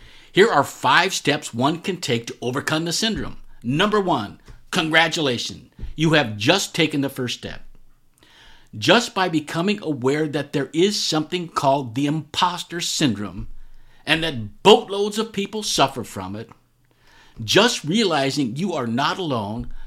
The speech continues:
goes a long way to begin overcoming it. Number two, determine the root cause or causes. Do I feel like a fraud because I don't know the subject matter?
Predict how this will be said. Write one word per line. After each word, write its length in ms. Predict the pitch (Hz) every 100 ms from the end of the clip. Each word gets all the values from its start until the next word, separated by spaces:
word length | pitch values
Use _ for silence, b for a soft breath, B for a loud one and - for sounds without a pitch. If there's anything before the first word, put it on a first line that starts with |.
| -
goes 300 | 117 113 131
a 60 | 170
long 500 | 165 98 92 131 139
way 240 | 101 113
to 160 | 131 -
begin 280 | 143 156 156
overcoming 520 | 160 160 165 208 214
it. 140 | - - _ _ _ _ _ _ _ _ b b b
Number 300 | - 135 156
two, 460 | 165 - 117 78 - _ _ b b -
determine 680 | 127 156 - 151 156 185 185
the 120 | 175
root 440 | 107 139 160 -
cause 580 | - 214 214 175 120 -
or 160 | - 175
causes. 600 | 185 214 208 196 104 - B B B -
Do 120 | 147
I 140 | 196
feel 240 | 214 - 214
like 120 | 202
a 40 | 175
fraud 380 | - 185 196
because 240 | 185 208 170
I 80 | 165
don't 280 | - 175
know 100 | 170
the 100 | 170
subject 360 | 160 - 185 180
matter? 360 | 185 202 214